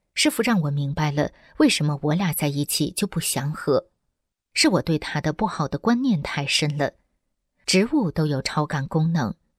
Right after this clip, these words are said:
那人更具备了。怪不得我们在一起，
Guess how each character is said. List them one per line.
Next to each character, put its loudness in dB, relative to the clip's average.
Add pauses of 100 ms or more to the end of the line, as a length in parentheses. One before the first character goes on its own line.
(140)
那 4
人 -2
更 0
具 -4
备 -2
了。 -2 (800)
怪 2
不 0
得 0
我 2
们 -2
在 -2
一 -2
起， -4